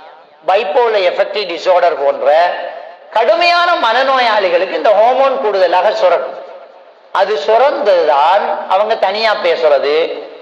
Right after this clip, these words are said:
விளங்கிட்டா, தூக்கம் இல்லாம இருக்கிறது, அவதிப்படுறது, நடந்து திரிகிறது, இதெல்லாம் வந்து இருக்கிறதுக்கு முக்கியமான காரணம்.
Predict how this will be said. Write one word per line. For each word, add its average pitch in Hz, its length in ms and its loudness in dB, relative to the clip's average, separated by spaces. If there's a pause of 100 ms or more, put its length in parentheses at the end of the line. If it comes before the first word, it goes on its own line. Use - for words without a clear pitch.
(1600)
விளங்கிட்டா, 196 500 0 (320)
தூக்கம் 247 340 0
இல்லாம 170 320 0
இருக்கிறது, 151 840 0 (500)
அவதிப்படுறது, 175 800 0
நடந்து 180 520 0
திரிகிறது, 147 680 -4
இதெல்லாம் 190 300 0
வந்து 190 260 -2
இருக்கிறதுக்கு 190 460 -2
முக்கியமான 202 580 0
காரணம். 170 600 0